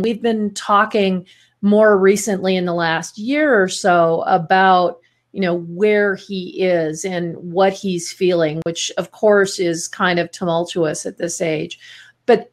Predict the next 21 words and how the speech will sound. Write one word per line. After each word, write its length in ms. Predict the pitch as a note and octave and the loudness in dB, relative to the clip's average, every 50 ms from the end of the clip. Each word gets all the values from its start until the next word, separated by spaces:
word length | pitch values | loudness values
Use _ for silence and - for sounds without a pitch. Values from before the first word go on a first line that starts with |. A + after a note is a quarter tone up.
| - - | -8 -4
at 300 | - - B3+ C4 B3 - | 0 0 2 2 0 -2
what 360 | G3+ A3+ A3+ C4 C#4+ D#4+ D#4+ - | -4 0 2 4 4 4 2 2
age 500 | - A3+ A3+ A3+ A3+ A3+ A3+ G#3+ - - | 4 4 6 6 4 2 -2 -4 -10 -14
can 320 | - - - A3 G#3+ G#3 G#3 | -10 -6 -2 -2 0 0 -2
you 600 | G3 G3 G3+ G3+ G3 G3 G3 G3 G3 G3 F#3+ G3 _ _ _ _ _ - | -4 -4 -4 -2 -2 -2 -2 -2 -2 -2 -4 -8 _ _ _ _ _ -8
deal 280 | F3 A3 A#3 B3 C#4 C#4 | -2 2 4 4 4 4
with 240 | B3 A#3+ A#3 A#3 - | 2 2 0 0 -6
children 720 | - - - G#3+ G3+ F#3+ F#3 F3 E3+ D#3+ F3+ F#3 F#3 F#3+ _ _ _ _ _ _ _ _ _ - | -6 -2 2 2 2 2 0 -4 -6 -6 -6 -8 -12 -14 _ _ _ _ _ _ _ _ _ -2
and 480 | A3 G#3 G#3 G3+ G3+ G#3 G#3 G3+ G3 - | 0 2 2 4 2 2 2 0 -4 -6
help 340 | - G#3+ B3+ C4+ C#4+ C#4+ C#4 | -6 -2 0 0 0 0 0
them 180 | C4+ B3 A#3+ A3+ | 0 0 2 2
to 140 | F#3+ - - | 0 0 0
understand 1040 | G3 G3 G#3 F#3+ F#3+ F#3+ - - - B3 B3 C4 B3 G#3+ F#3+ F3+ F3 E3+ E3+ - _ _ _ _ _ _ | 0 0 0 0 -2 -2 -4 -6 -2 -2 0 0 2 2 0 0 0 -2 -4 -8 _ _ _ _ _ _
how 320 | - - - A3 G#3 G3+ G3+ | -16 -8 -2 2 2 2 4
they're 180 | G3 F#3+ F#3 | 2 2 0
feeling 760 | F3+ - - G#3 G3 F3+ F3+ F3 E3 D#3+ D#3+ D#3+ D#3+ E3 - | -2 -4 -4 -2 0 0 0 0 -2 -2 -4 -6 -8 -10 -8
and 600 | - F#3 F3+ F3 F3 F3+ F3 F3 F3 E3+ E3 E3+ | -6 -4 -2 -2 0 0 -2 -2 -4 -6 -6 -4
where 260 | F3 F#3+ F#3 F#3+ F#3+ F#3+ | 0 2 4 4 4 4
their 180 | F3+ E3+ E3 | 2 2 0
focus 560 | E3 - - F#3+ E3+ E3+ - F#3 D#3+ - - | -2 -4 -4 -2 -2 -2 -2 -4 -4 -4 -6
is? 440 | F3 D#3+ D3 C#3+ C#3+ C#3+ F3+ - - | -6 -6 -6 -6 -6 -8 -12 -14 -16